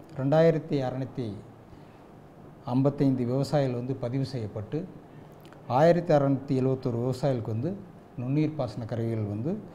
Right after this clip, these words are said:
வழங்குவதற்கான பணியாணை வழங்கப்பட்டு, இதுவரை மானியமாக ஐந்து கோடி ரூபாய் வந்து வழங்கப்பட்டு வருகிறது. இத்திட்டத்தை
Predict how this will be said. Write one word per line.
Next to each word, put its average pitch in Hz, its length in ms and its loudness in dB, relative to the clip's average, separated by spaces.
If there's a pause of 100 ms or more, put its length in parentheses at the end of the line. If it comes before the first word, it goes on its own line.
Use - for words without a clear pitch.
(680)
வழங்குவதற்கான 127 800 -2
பணியாணை 123 440 -2
வழங்கப்பட்டு, 110 600 -2 (460)
இதுவரை 135 280 2 (140)
மானியமாக 123 560 -2
ஐந்து 123 240 -6
கோடி 117 220 -6
ரூபாய் 113 320 -6
வந்து 104 180 -6 (560)
வழங்கப்பட்டு 113 480 -2
வருகிறது. 98 440 -6 (1400)
இத்திட்டத்தை 190 560 0